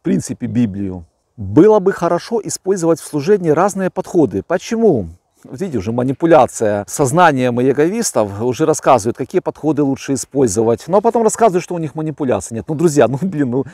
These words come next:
видите, всё видно, всё на ли-, на лицо, всё открыто. А разные подходы, значит, надо использовать в служении. Почему?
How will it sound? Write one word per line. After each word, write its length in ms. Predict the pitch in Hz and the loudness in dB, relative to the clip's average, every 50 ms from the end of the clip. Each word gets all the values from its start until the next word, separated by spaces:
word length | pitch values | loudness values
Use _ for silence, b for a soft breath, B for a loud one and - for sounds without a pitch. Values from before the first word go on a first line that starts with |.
| B B B 127 B | B B B -18 B
видите, 320 | 156 180 156 156 107 123 113 | -8 -8 -6 -6 -8 -8 -10
всё 300 | - - - 156 143 127 | -10 -4 0 2 2 2
видно, 420 | 110 104 123 170 165 131 113 101 | 0 -2 -4 -6 -4 -4 -6 -8
всё 220 | 90 - - 151 | -8 -10 -10 -4
на 100 | 143 139 | -2 0
ли-, 160 | 139 135 143 135 - | 2 2 0 -2 -2
на 100 | 139 143 | -2 0
лицо, 300 | 147 160 165 - - 117 | 0 0 0 0 -4 -4
всё 180 | - - 180 | 0 2 0
открыто. 500 | 185 - - - 175 147 98 - - 80 - _ | 0 0 0 -2 0 0 0 -4 -10 -16 -18 _
А 480 | _ 78 117 113 107 107 107 104 107 - | _ 0 2 4 4 4 4 2 0 0
разные 320 | - 139 185 220 220 240 | 2 2 2 2 2 -2
подходы, 380 | 220 - 226 - - 151 117 104 | -2 -2 -6 -2 -2 0 0 0
значит, 300 | 90 110 101 - 104 - | -2 -2 -6 -6 -8 -10
надо 300 | - - 110 110 98 120 | -8 -8 -8 -4 -2 -4
использовать 340 | 113 - - 120 95 110 107 | -4 -2 -4 -2 -2 -2 -2
в 40 | - | -2
служении. 280 | 135 107 104 95 95 | -2 -2 -2 -2 -2
Почему? 600 | - - 175 196 - - 226 208 175 117 90 85 | 2 2 2 2 2 -4 -6 -4 -4 -6 -8 -10